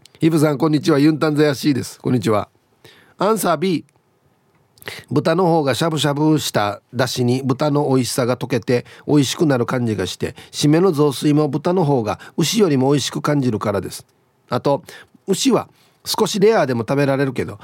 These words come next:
豚は火を通さないで食べると、E型感染ウイルス、食中毒、寄生虫のリスクがあるから、火を通す食べ方で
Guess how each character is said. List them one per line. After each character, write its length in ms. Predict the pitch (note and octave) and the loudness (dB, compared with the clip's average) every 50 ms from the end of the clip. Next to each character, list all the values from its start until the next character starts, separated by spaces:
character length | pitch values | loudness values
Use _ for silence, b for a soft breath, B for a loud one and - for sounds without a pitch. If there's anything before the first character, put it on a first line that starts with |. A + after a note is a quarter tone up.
| B B | B B
豚 280 | - D3+ C#3 - E3+ E3 | -4 -2 0 2 0 0
は 80 | F3 | 0
火 160 | E3 E3+ G#3+ | 0 2 2
を 80 | G#3+ G3+ | 0 2
通 180 | G#3+ E3 C#3 A#2 | 2 0 0 2
さ 100 | B2+ C3 | 0 0
な 120 | B2+ B2+ | 0 0
い 20 | |
で 60 | C3 D3 | 0 -2
食 160 | - A#2 G2 | -2 -2 -2
べ 100 | G#2 G2 | -2 -2
る 60 | F2+ | -2
と、 200 | - - F#2 - B B B B _ _ | -4 -6 -8 -8 B B B B _ _
E 280 | G3+ G#3 G#3 G#3 G3+ E3+ | 2 2 4 4 4 2
型 240 | F#3 - - E3 - | 0 0 -2 -4 -4
感 240 | - D#3 D#3+ D#3+ C#3+ | -2 -2 -2 -2 -2
染 260 | - D#3+ D3 C3+ C3 | 0 0 0 0 0
ウ 140 | C#3 C#3+ C#3+ | 2 2 2
イ 80 | B2+ A2 | 2 2
ル 80 | F#2+ | 0
ス、 240 | - - - E2+ - B B B B | -4 -6 -8 -8 -10 B B B B
食 280 | - - E3 - F3 C#3+ | -4 -4 -2 -2 -4 -6
中 240 | - - F3 E3+ | -2 0 2 2
毒、 300 | D#3 A2+ D#2 - - - B B B B | 2 0 -2 -6 -10 -12 B B B B
寄 100 | - - | -10 -4
生 220 | - - G3+ G3+ | 0 2 4 4
虫 180 | F#3+ F3+ E3 D#3+ | 4 2 0 0
の 120 | B2+ A2+ | 0 2
リ 80 | A2+ C#3 | 0 0
ス 120 | C3 - | -2 -2
ク 120 | - - A2+ | -4 -4 -2
が 80 | G#2 | -2
あ 40 | G2+ | -2
る 60 | G#2 | -4
か 140 | G#2 - E2+ | -4 -6 -6
ら、 120 | E2 F#2 - B B B B | -6 -6 -10 B B B B
火 160 | B - G3+ A3 | B 0 4 4
を 120 | A3 G#3 | 4 4
通 180 | - F#3+ F3 D#3+ | 2 0 0 0
す 80 | - | 0
食 140 | - E3 D3+ | -2 -2 -2
べ 100 | D#3 D3+ | 0 0
方 220 | - D3 D3+ D3 | -2 0 -2 0
で 160 | B2+ D3 C#3+ | -2 -2 -4